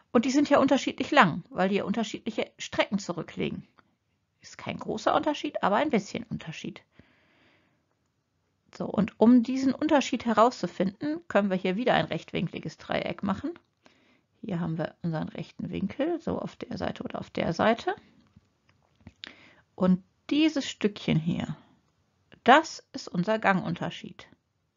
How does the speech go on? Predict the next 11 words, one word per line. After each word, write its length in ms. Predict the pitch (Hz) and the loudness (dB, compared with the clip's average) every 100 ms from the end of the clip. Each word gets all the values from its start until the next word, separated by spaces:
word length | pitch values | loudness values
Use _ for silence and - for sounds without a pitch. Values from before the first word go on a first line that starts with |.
| _ _ _ _ _ _ _ _ _ - | _ _ _ _ _ _ _ _ _ 0
Das 180 | 185 254 | 2 2
ist, 200 | - 185 | -2 -2
was 160 | 185 | -4
die 180 | - 262 | -4 -6
Strecke 440 | - - 220 220 | -8 -2 -2 -2
unten 540 | - 151 165 - 254 294 | -4 -2 -2 -2 -2 0
länger 360 | 143 165 180 | 0 0 0
ist 100 | - | -2
als 220 | - 226 - | -4 -6 -8
die 160 | 277 | -6
obere. 500 | - 151 151 - - | -4 -4 -6 -8 -8